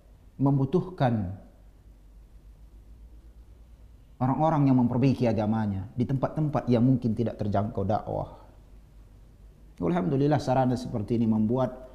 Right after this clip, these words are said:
yakni, eh, kajian-kajian bisa sampai di tempat-tempat yang, eh, di-, bisa dijangkau dengan sarana, ya,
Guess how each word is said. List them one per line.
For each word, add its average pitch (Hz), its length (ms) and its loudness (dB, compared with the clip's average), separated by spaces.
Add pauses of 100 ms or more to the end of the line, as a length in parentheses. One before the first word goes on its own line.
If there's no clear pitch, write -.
(320)
yakni, 113 520 0
eh, - 440 -10
kajian-kajian 113 800 0
bisa 113 160 0
sampai 143 320 2
di 131 120 2
tempat-tempat 143 680 0
yang, 113 320 0
eh, 95 160 -8
di-, - 180 -10 (220)
bisa 117 240 2
dijangkau 123 400 2
dengan 120 160 4
sarana, 131 640 0
ya, 135 160 -12